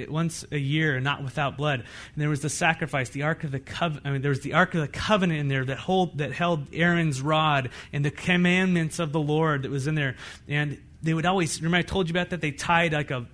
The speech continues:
a rope to the priest's waist in case he had gone through the correct ceremonial type things, because when he was walking in there and they put little bells on him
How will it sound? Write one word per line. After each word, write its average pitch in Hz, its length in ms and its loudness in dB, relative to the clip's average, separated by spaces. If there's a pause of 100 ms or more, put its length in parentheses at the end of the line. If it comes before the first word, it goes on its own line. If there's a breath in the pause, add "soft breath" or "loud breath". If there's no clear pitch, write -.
(180)
a 139 60 -2
rope 170 300 4
to - 80 -10
the 143 60 -6
priest's 165 380 -2
waist 170 520 0
in 135 100 -8
case 170 280 -2
he 175 80 -2
had 151 160 0
gone 165 220 4
through 170 140 -2
the 143 80 -2
correct 180 260 -2
ceremonial 180 600 2
type 180 260 -2
things, 196 480 0 (260 loud breath)
because 175 320 2
when 180 80 4
he 190 80 6
was 190 140 2
walking 190 400 4
in 196 100 2
there 190 160 4
and 190 80 2
they 165 60 2
put 185 160 -4
little 170 160 2
bells 160 280 2
on 180 140 2
him 202 160 0